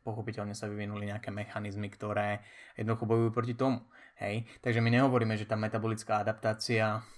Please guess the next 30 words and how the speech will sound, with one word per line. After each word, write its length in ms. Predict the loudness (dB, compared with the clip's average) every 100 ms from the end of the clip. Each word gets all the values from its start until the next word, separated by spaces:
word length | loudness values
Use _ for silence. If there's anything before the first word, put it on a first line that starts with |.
| -8
nenastáva 600 | -2 0 0 4 4 4 0
smerom 360 | -2 0 2 0
dole, 320 | 0 -2 -6 _
hej, 180 | 0 0
že 60 | 0
ten 80 | -2
metabolizmus 960 | -2 -2 0 0 0 -2 -2 -4 -6 -4
nemôže 320 | -2 -2 -4
spomaliť, 520 | -8 -6 0 0 0 -6 -16 -20 -2
ale 160 | 2 4
ono 160 | 6 4
je 60 | 4
to 80 | 2
hrozne 320 | 0 0 0
často 320 | -2 -2 -4 -4
proste 320 | -8 -6 -6
prezentované 720 | -4 -4 -2 -4 -2 -2 -2
tak, 320 | -2 -2 -2
že 160 | -2 -4
je 20 |
to 140 | -4 -6
ako 160 | -4
keby, 320 | -4 -2 -2 -4 -20 -14 -2
a, 520 | 2 4 4 4 0 -6 -6
niečo 280 | -4 -4 -10
trvalé, 640 | -4 2 4 4 4 2
niečo 320 | 0 -4 -8 -8
zlé, 480 | 0 4 6 6
niečo 320 | 2 -2 -6 -6
neprirodzené 880 | -4 -2 0 0 0 2 0 -2